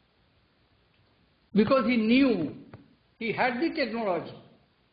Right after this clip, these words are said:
his soldiers had the technology to use firearms,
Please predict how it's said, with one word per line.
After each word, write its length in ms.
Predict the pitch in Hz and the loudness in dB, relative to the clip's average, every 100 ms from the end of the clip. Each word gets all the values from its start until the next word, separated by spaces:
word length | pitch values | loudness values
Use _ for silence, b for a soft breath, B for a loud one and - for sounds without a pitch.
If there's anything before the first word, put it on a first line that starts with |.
| _ _ _ | _ _ _
his 200 | - 220 208 | -6 -4 0
soldiers 380 | 233 240 269 269 | 0 2 0 0
had 140 | 262 | -2
the 160 | 226 254 | -2 -4
technology 640 | 254 214 240 208 156 123 - - - _ _ _ _ _ _ _ _ - | -4 -4 -2 0 -2 -6 -16 -20 -20 _ _ _ _ _ _ _ _ -4
to 100 | 202 | -2
use 400 | 208 247 262 - | 0 -2 -2 -4
firearms, 580 | 202 202 180 135 - | 0 2 2 -2 -8